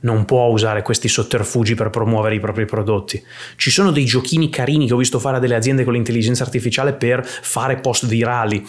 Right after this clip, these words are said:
e quello è carino, tipo aziende che ci hanno giocato e hanno detto: "Così sarebbe la nostra campagna se l'avesse fatta l'intelligenza artificiale". Erano robe divertenti, però non puoi basarti su quello per sempre.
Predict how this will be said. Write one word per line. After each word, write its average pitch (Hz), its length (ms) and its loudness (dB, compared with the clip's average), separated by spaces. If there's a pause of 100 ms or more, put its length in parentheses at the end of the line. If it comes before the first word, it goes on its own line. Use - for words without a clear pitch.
(100)
e 110 100 -2
quello 143 240 2
è 139 60 0
carino, 113 600 0 (160)
tipo 127 220 -2
aziende 131 400 2
che 120 100 -2
ci - 120 -2
hanno 123 160 0
giocato 120 480 0
e - 20 2
hanno 123 80 0
detto: 123 300 0
"Così 120 260 0
sarebbe 131 380 0
la 120 60 0
nostra 123 240 -2
campagna 127 340 -2
se - 100 -4
l'avesse 120 320 0
fatta 120 320 -2
l'intelligenza 117 540 0
artificiale". 113 460 0
Erano 117 180 -2
robe 131 200 0
divertenti, 113 680 0
però 123 260 -2 (280)
non 110 180 0
puoi 135 160 2
basarti 117 480 0
su - 180 -2
quello 113 540 2
per 104 180 -2
sempre. 101 580 -2